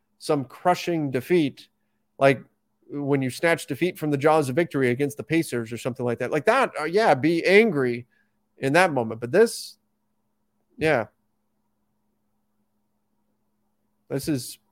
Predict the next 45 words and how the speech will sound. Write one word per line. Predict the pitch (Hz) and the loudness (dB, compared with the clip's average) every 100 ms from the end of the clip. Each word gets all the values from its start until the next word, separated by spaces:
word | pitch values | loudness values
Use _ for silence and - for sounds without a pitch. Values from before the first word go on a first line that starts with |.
| - | -14
this | 165 | -8
is | 175 135 | -6 0
not, | 156 156 - _ _ _ _ _ _ _ _ _ _ _ _ _ _ | 0 0 -4 _ _ _ _ _ _ _ _ _ _ _ _ _ _
I | - | -4
don't | 139 | 0
know, | 127 95 _ | 0 -4 _
not | 147 160 | 0 0
one | 165 151 | 2 2
to | |
be | 139 139 127 - | 2 0 -2 -6
upset | 135 - 139 | -6 0 2
about | 113 - 135 | 2 -4 -4
in | |
my | 131 | -2
mind. | 127 110 - - _ _ _ _ _ _ _ _ _ _ _ _ _ _ _ _ _ _ _ _ _ _ _ _ _ _ _ | -2 -4 -8 -16 _ _ _ _ _ _ _ _ _ _ _ _ _ _ _ _ _ _ _ _ _ _ _ _ _ _ _
Q | - 214 | -2 -2
Spades, | 220 190 143 | 4 6 6
there's | 151 131 | 2 4
never | 202 226 | 4 6
been | 233 | 4
a | |
championship | 160 185 185 175 175 - | 4 2 2 0 0 -2
team | 151 143 147 - | 0 0 0 -2
whose | 147 | -2
most | 131 139 127 | 0 0 -2
expensive | 123 - 151 170 139 | -8 0 0 -2 -2
player | 135 127 | 0 0
came | 127 127 | 0 -2
off | 117 | -2
the | - | 0
bench. | 185 190 - - - | 2 2 0 -14 -4
Use | 139 143 | 0 0
Westbrook | 127 147 - 175 160 | 2 0 2 -4 -2
and | 123 | -4
two | 151 | -2
firsts | 147 131 131 | -2 -2 -4
for | - | -6
two | 123 143 | -6 -4
quality | 127 139 127 123 | -2 0 2 2
wings | 135 151 135 | 0 0 -2
and | 135 131 | -4 -2
go | |
win | 127 131 | 0 0
it | 123 | 0
all. | 151 151 | 2 2